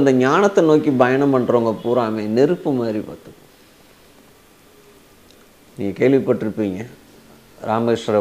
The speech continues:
பத்தி. விவேகானந்தர் இவர் சாப்பிட்டுட்டே இருக்கும்போது திடீர்னு பார்த்தா விவேகானந்தர்கிட்ட கொடுப்பார் சாப்பிட்ட ஜாமானை பத்தி. ராமகிருஷ்ணர் சாப்பிட்ட பொருள்ல சில இதுகளை வந்து விவேகானந்தர்கிட்ட கொடுப்பார். சுத்தி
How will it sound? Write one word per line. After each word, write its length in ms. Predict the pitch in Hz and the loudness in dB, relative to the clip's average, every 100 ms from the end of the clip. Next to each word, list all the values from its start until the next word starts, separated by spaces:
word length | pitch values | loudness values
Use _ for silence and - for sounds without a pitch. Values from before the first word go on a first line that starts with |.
| 95 | -2
பத்தி. 220 | 98 - - - - _ _ _ _ _ _ _ | -6 -12 -16 -20 -20 _ _ _ _ _ _ _
விவேகானந்தர் 760 | 110 123 156 170 156 135 123 120 | -2 2 4 4 2 0 0 0
இவர் 200 | 123 117 - | 0 -2 0
சாப்பிட்டுட்டே 400 | 135 147 143 139 | 2 2 2 4
இருக்கும்போது 320 | 127 131 127 | 4 2 0
திடீர்னு 260 | 120 131 123 | 0 0 2
பார்த்தா 200 | 117 147 120 | 2 2 -2
விவேகானந்தர்கிட்ட 640 | 117 143 147 123 110 92 101 | 0 0 0 -2 -4 -4 -4
கொடுப்பார் 340 | 101 92 101 - | -4 -4 -4 -2
சாப்பிட்ட 280 | 110 110 110 95 | -2 -2 -4 -2
ஜாமானை 320 | 95 98 82 90 | -4 -6 -10 -14
பத்தி. 180 | - - - - - - - - - - 110 | -20 -20 -20 -20 -20 -20 -20 -20 -20 -4 -2
ராமகிருஷ்ணர் 580 | 127 127 101 - 110 - | 0 0 -4 -6 -10 -4
சாப்பிட்ட 320 | 110 117 - 107 | -2 0 0 0
பொருள்ல 340 | 101 76 85 123 | -2 -4 -4 -4
சில 180 | - 107 | -4 -4
இதுகளை 240 | 107 117 107 | -2 -4 -4
வந்து 160 | 110 131 | -4 -2
விவேகானந்தர்கிட்ட 580 | 117 160 165 131 101 98 90 | 0 0 0 -2 -4 -6 -8
கொடுப்பார். 300 | 92 - - - - - - - | -10 -14 -20 -20 -20 -20 -6 -2
சுத்தி 220 | 151 | 2